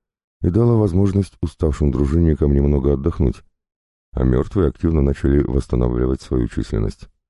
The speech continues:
Мир не крутился только вокруг меня одного. В это время кланы империи продолжали строить друг другу козни, правда, без активного кровопускания.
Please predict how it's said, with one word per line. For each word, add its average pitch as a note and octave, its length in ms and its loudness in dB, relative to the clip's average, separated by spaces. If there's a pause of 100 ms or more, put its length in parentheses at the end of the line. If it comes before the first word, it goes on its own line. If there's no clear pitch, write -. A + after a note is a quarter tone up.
(1040)
Мир A2+ 180 4
не G#2 100 4
крутился G#2+ 500 0
только C#2+ 260 0
вокруг C2+ 340 0
меня B1+ 220 2
одного. A1+ 400 -2 (580)
В C#2 140 -2
это B1+ 180 0
время B1 320 0
кланы B1+ 280 0
империи C2 460 0
продолжали A#1+ 540 0
строить B1 440 -2 (120)
друг B1 220 -2
другу B1 260 0
козни, A#1+ 420 -2 (600)
правда, G#2+ 320 0
без E2+ 140 0
активного E2+ 480 0
кровопускания. A1 840 -2